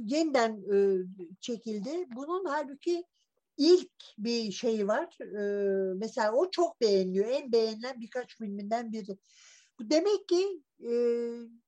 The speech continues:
yani ilgi duyuyor insanlar. Bunun, bunun konusu ş-, şöyle çünkü.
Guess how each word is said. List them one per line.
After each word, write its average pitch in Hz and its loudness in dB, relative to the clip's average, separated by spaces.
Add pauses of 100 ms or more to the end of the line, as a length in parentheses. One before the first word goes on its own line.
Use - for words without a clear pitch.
(1500)
yani 285 2
ilgi 320 2
duyuyor 440 0
insanlar. 208 -6
Bunun, 254 -8
bunun 294 -14
konusu 320 -8
ş-, 311 -16
şöyle 294 0
çünkü. 214 -10